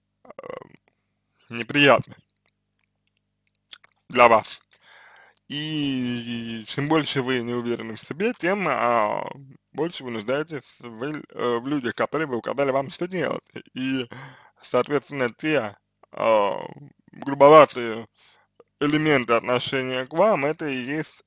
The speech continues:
э, те рамки, к-, те рамки,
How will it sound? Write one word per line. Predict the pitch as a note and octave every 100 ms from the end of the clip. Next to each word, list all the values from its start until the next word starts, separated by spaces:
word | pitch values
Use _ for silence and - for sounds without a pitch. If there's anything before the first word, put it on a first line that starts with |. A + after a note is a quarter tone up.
| -
э, | A#2+ A#2 A#2 A#2 A#2 A2+ -
те | C3+
рамки, | B2+ D3+ D#3 C3
к-, | - - - - C#3
те | C#3
рамки, | C3+ E3 D3+ - A2+